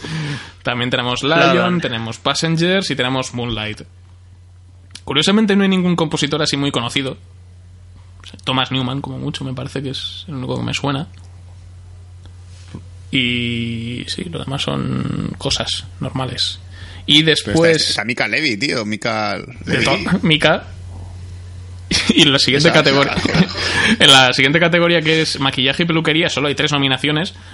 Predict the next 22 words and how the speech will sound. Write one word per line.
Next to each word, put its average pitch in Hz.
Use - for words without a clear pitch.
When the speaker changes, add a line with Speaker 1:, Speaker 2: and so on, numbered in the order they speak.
Speaker 1:
lo 127
cual 120
me 127
parece 123
bastante 135
raro. 143
Porque 123
tenemos 131
por 147
aquí 139
una 131
llamada 127
Ama-, 139
Amenkeld 143
Oath, 175
de 120
una 120
de 123
estas 123
películas 120
noruegas 123
raras, 131